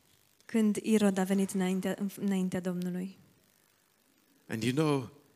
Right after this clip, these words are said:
Speaker 2: um, the question is so wrong.
Speaker 1: Întrebarea este atât de greșită.
Speaker 2: The question is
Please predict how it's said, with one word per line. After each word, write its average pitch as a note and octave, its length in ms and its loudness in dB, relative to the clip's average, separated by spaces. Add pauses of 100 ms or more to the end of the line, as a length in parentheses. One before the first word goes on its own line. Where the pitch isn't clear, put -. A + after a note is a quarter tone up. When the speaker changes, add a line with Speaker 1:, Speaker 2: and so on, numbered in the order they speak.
(440)
Speaker 2:
um, G2 440 -6 (2000)
the - 120 -4
question - 600 2 (2000)
is G#2 240 0
so - 220 8
wrong. G#2+ 500 2 (1000)
Speaker 1:
Întrebarea G#3+ 460 -4
este G3+ 240 -6
atât G3+ 240 -6
de G3+ 180 -6
greșită. G3+ 680 -6 (1400)
Speaker 2:
The - 120 0
question A#2+ 840 2
is A2 760 2